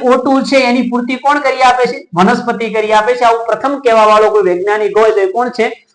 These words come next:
જોસેફ પ્રિસ્ટલી છે. ત્યાર પછી જ્હોન ઇન્જનહાઉસ આયા કે જેમણે જ્હોન ઇન્જનહાઉસે કીધું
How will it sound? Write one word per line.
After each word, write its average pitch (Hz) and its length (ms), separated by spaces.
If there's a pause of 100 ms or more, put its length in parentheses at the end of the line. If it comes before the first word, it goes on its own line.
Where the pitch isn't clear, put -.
(160)
જોસેફ 196 420 (160)
પ્રિસ્ટલી 151 460
છે. - 200 (500)
ત્યાર 330 320
પછી 320 140
જ્હોન 262 440
ઇન્જનહાઉસ 262 580
આયા 269 360
કે 262 60
જેમણે 226 280
જ્હોન 254 300
ઇન્જનહાઉસે 220 680
કીધું 180 460